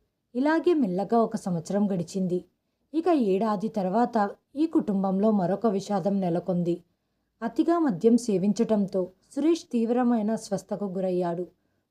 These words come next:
మంచి ఆరోగ్యవంతుడుగా ఉన్న సురేష్ అనారోగ్యం కారణంగా మరణించాడు. ఒక్క దెబ్బతో అర్జున్ మరియు అతని సోదరి పరి అనాథలయ్యారు. ఈ విషాద వార్త గ్రామ సర్పంచ్ అయిన రామ్ నారాయణకు తెలియగానే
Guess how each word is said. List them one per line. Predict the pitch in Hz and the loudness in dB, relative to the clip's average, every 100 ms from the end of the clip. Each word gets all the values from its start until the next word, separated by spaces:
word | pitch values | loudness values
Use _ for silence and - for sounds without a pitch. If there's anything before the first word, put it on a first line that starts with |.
| - | -2
మంచి | 247 262 - | 0 2 2
ఆరోగ్యవంతుడుగా | 269 185 208 202 262 233 233 240 240 254 | 4 4 2 2 4 4 4 4 6 6
ఉన్న | 233 196 | 4 2
సురేష్ | 208 - 185 190 - _ _ | -2 -2 -4 -4 -10 _ _
అనారోగ్యం | 220 247 311 311 208 262 262 | -2 0 2 0 0 0 0
కారణంగా | 233 180 190 202 185 202 | -2 -4 -2 -4 -2 -2
మరణించాడు. | 196 165 180 185 196 180 175 - _ _ _ _ | -4 -4 -4 -4 -2 0 -2 -4 _ _ _ _
ఒక్క | 262 262 330 | -6 2 2
దెబ్బతో | 233 175 247 240 214 202 | 4 2 2 2 0 -2
అర్జున్ | 233 208 311 339 | -4 -2 -2 0
మరియు | 277 202 220 | 0 0 0
అతని | 226 220 190 | 0 0 -4
సోదరి | 190 190 180 208 220 | -4 -4 -2 0 0
పరి | 220 196 185 190 - | -2 -2 -2 -4 -6
అనాథలయ్యారు. | 185 170 175 202 185 180 170 170 180 _ | -2 -2 -2 -2 0 2 2 0 -4 _
ఈ | 277 302 | -2 0
విషాద | 220 - 262 262 285 | 0 0 0 2 2
వార్త | 247 233 - 254 | 2 0 2 0
గ్రామ | 196 220 208 233 | 0 0 2 2
సర్పంచ్ | 254 233 190 247 240 254 | 4 0 2 2 2 4
అయిన | 226 208 202 - - | 2 2 0 -4 2
రామ్ | 233 277 311 | 4 6 6
నారాయణకు | 233 214 220 233 233 233 | 4 4 4 6 4 4
తెలియగానే | - 196 208 220 226 214 202 | 0 2 2 4 4 4 2